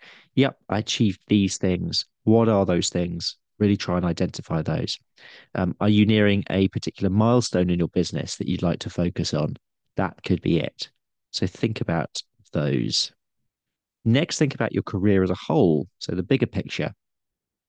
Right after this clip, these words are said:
What are the next steps that you need to take to move your career or your business to the next level? I like to think of things in steps because it makes everything feel a lot more manageable. Uh,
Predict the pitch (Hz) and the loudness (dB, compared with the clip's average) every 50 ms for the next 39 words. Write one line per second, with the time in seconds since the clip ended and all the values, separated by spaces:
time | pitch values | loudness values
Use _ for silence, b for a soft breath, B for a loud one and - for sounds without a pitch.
0 | _ - - 110 120 127 123 113 107 104 98 104 110 - - - - - - 90 | _ -2 2 4 4 6 6 4 4 4 4 2 0 -2 -4 -8 -6 -2 -2 -2
1 | - - - - - - - - - - 95 95 95 90 82 87 90 95 104 107 | -2 -4 -6 -6 -4 -4 -6 -6 -4 0 2 4 4 4 2 2 2 4 4 4
2 | 113 110 - - - - - 85 95 - - - _ B B B B B B B | 4 2 -4 -12 -10 -6 -2 0 -2 -2 -2 -6 _ B B B B B B B
3 | - 104 92 98 101 98 - - 92 - - - 92 85 87 98 117 117 104 92 | -2 2 4 4 4 4 4 2 0 0 2 0 2 4 4 4 4 4 4 4
4 | 90 90 87 - - 95 87 - 92 85 90 - - - - - 87 92 90 92 | 4 4 2 2 2 0 0 0 0 -2 -2 -4 -6 -6 -4 -2 -2 -2 -2 -4
5 | - - - - - 104 127 123 - - 73 73 - - _ - _ _ _ _ | -4 -6 -8 -4 0 0 0 0 0 0 0 0 -2 -4 _ -20 _ _ _ _
6 | _ _ _ _ - - 101 110 117 120 113 - 120 104 104 98 98 - - - | _ _ _ _ -4 0 2 2 4 2 2 0 0 0 0 0 -2 -2 -2 -2
7 | 92 87 90 90 - 87 87 87 87 - - - - 151 156 - - - - - | -2 -2 -2 -2 -2 -2 -4 -4 -4 -6 -4 0 0 0 0 0 -4 -8 -6 -4
8 | - 104 - - 92 - - - 98 95 - - - - 101 98 95 90 - 90 | -2 -2 0 0 0 0 0 0 0 0 0 -2 -4 -4 -2 0 0 0 0 -2
9 | 90 82 - - - 92 90 87 87 - - 87 90 87 85 - - 90 90 85 | -2 -4 -4 0 0 2 4 2 2 0 0 0 0 0 0 -2 -2 -2 -2 -2
10 | 82 87 92 95 92 90 - - 87 - - 76 82 87 - B B B _ _ | 0 0 0 0 0 -2 -2 -2 -4 -2 -2 -2 -2 -2 -6 B B B _ _
11 | _ _ - - - | _ _ -10 -8 -6